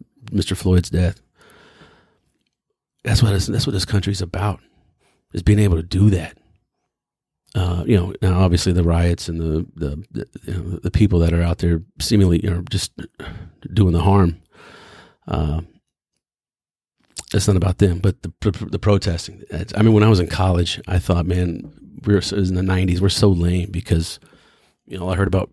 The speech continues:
the sixties with protests and everything. I really look forward to that, and now it's past my time. But anyhow, like, I'm, I'm, I'm kinda rambling on. So what? I, what? All right, all right, Keith, this is great. You, you've, you've made your point. Blah blah blah. Boo hoo.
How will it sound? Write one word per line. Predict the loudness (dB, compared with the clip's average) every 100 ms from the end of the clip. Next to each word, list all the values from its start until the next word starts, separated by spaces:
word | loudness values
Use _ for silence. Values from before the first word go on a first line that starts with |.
| -4
the | -2 0
sixties | 0 0 0 -4 -4
with |
protests | 0 0 2 0 0 0
and | 0
everything. | 0 0 0
I | 2 2
really | 2 4 4
look | 4 2
forward | -2 -6
to | -6
that, | -10 -14 -10
and | -6 -2
now | 0 0 -2
it's | -4 -6 -8 _ _ _ -2
past | 0 -2 -4
my | -6
time. | -8 -14 -14
But | -16 -16 _ _ _ _ _ -20 -20 -20 -20 _ -2
anyhow, | 0 2
like, | 2 2
I'm, | 2
I'm, | 2 0 -2
I'm |
kinda | 0 0 2
rambling | 2 0 -2
on. | -4
So | -4 -4
what? | -2 0
I, | 0
what? | -2 -4
All | 0
right, | 0 0 -4 -6 -2
all |
right, | 0 0
Keith, | 0
this | 2 2
is | 2
great. | 4 2
You, | 0
you've, | -6 -8 -6
you've | -4
made | 0 0
your | 0 -4
point. | -2 0 0 0
Blah | -2
blah | 0 0
blah. | -2 -4 -4 -8 -10 _
Boo | -4 -2
hoo. | 0 0